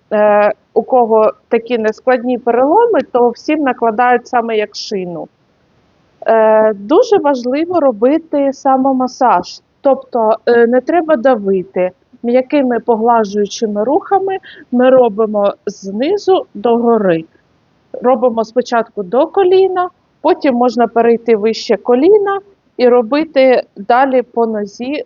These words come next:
цей самомасаж. Для чого це робиться? Так як, е, це травма, е, нога дуже сильно отікає. І щоб хоч трошки зменшити цей, е, отьок, треба робити самомасаж.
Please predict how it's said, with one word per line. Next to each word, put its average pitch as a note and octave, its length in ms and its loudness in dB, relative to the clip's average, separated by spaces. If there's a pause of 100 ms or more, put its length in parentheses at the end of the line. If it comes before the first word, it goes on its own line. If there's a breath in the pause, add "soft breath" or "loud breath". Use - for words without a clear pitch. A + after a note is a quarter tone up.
(100)
цей G#3+ 380 -6
самомасаж. A3 840 -2
Для B3 180 -4
чого F4+ 320 0
це D#4+ 180 -2
робиться? G#3 460 0
Так C#4+ 240 -2
як, C#4+ 160 -2 (160)
е, A#3+ 280 2 (520 soft breath)
це D4 180 0
травма, A3 680 0 (640)
е, A#3 540 4
нога B3 380 0
дуже C#4 300 -2
сильно C4 460 -2
отікає. G#3 680 0
І C4 100 -4
щоб E4+ 260 -4
хоч - 380 -6
трошки B3+ 500 -2
зменшити A#3 640 -4
цей, A3 600 0
е, F#3+ 540 2 (760)
отьок, F4+ 600 0 (800)
треба G4+ 320 2
робити D4 400 0
самомасаж. C4 1000 -2